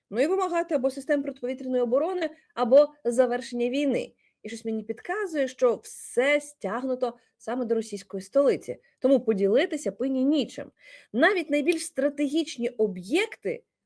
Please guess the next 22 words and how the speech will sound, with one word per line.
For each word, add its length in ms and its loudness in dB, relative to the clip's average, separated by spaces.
виявилися 680 -2
максимально 640 -6
незахищеними. 760 -8
Після 240 4
операції 380 2
«Павутина», 680 0
е, 120 -2
коли 220 -2
Служба 260 -4
безпеки 360 -4
України 360 -2
повиносила 1080 2
стратегічну 680 -4
авіацію 460 0
Російської 360 -10
Федерації, 460 -4
здавалося, 300 0
що, 260 -2
ну, 160 -16
треба 220 -2
було 300 0
ж 100 -6